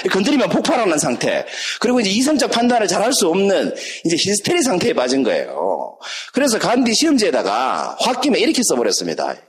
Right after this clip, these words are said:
"이디엇이라고. 멍청이. 채점도 안 하고." 이래가지고 간디한테 던졌습니다. 그랬더니 간디가 뭐라고 했을까요? 교수님,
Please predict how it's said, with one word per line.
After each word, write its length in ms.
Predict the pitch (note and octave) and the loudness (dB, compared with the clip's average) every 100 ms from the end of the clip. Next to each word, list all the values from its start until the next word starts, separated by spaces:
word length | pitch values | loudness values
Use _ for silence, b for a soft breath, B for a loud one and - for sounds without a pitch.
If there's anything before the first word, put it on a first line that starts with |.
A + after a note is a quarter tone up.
| _ - | _ -6
"이디엇이라고. 840 | F#3 C3+ F#2+ - - A#1+ - - A2 | -2 -2 -2 -4 -6 -6 -12 -4 -2
멍청이. 640 | A#2 - F3+ A#2+ C#2 - _ b b b | 0 0 0 0 -2 -12 _ b b b
채점도 420 | - C4+ C4 A#3+ | -4 0 2 2
안 100 | A2 | 2
하고." 340 | C3+ E3 C#2+ - - _ _ _ _ | 0 0 -2 -8 -20 _ _ _ _
이래가지고 300 | G#3 G#3+ G3+ | 0 0 2
간디한테 280 | G3 G#3 D#3+ | 0 0 0
던졌습니다. 640 | A#3 A3+ F3+ G#2+ E2 C2 A1 - - _ _ _ - | 0 0 2 0 0 -4 -10 -18 -20 _ _ _ -4
그랬더니 280 | D3+ G3+ D#3 | -2 0 0
간디가 260 | D#3 D#3+ A2+ | 0 0 0
뭐라고 240 | C#3 A#2 | 0 0
했을까요? 360 | F#2+ - F#2+ - _ _ _ _ _ _ _ _ _ _ _ _ _ _ _ _ _ _ _ _ _ _ | -4 -8 -14 -14 _ _ _ _ _ _ _ _ _ _ _ _ _ _ _ _ _ _ _ _ _ _
교수님, 640 | C3+ D3+ E3 B2+ E2+ - | -4 0 2 2 -2 -6